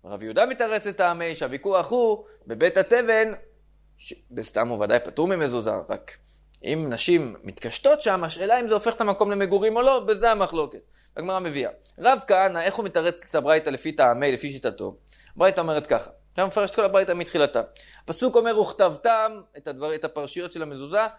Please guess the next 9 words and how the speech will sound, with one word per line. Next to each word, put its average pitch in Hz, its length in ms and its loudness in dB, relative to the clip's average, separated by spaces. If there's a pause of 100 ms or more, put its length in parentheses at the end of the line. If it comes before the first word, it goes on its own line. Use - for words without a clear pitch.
(180)
"על 139 140 -4
מזוזות 135 640 -2
ביתך", 247 600 2 (200)
הבית 254 420 2
שלך, 233 360 0 (480)
שמיועד 226 500 0
לך, 240 220 0 (1500)
למגורים 185 500 4
שלך 226 320 0